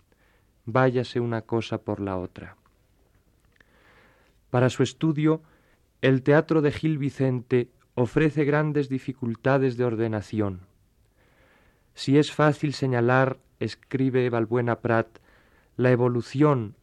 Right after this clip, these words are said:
el progreso técnico desde las imitaciones de Encina y del teatro litúrgico portugués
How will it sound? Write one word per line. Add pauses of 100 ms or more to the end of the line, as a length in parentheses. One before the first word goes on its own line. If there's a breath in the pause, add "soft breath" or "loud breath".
(120)
el
progreso
técnico
desde
las
imitaciones
de
Encina
y
del
teatro
litúrgico
portugués